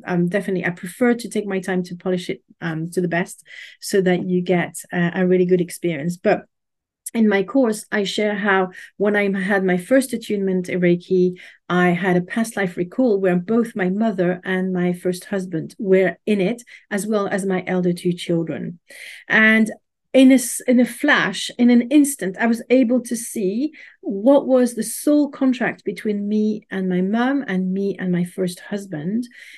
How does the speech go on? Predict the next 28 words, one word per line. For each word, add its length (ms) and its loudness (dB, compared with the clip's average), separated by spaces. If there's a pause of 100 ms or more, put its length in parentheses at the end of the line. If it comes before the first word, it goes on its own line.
It 220 2
really 580 6
threw 340 -2
a 60 0
light 560 0
on 120 -4
our 100 -4
relationship 680 -4
and, 220 -6
and 160 -2
made 160 0
me 140 -2
understand 680 -2
the 120 -2
patterns 720 -6
that 140 -4
existed 480 -6
between 400 -2
us. 340 -12 (360)
And 140 -6
we 120 2
have 120 -2
different 300 -4
patterns, 360 -2
obviously, 600 -4
with 240 -8
my, 300 -6
my, 340 -4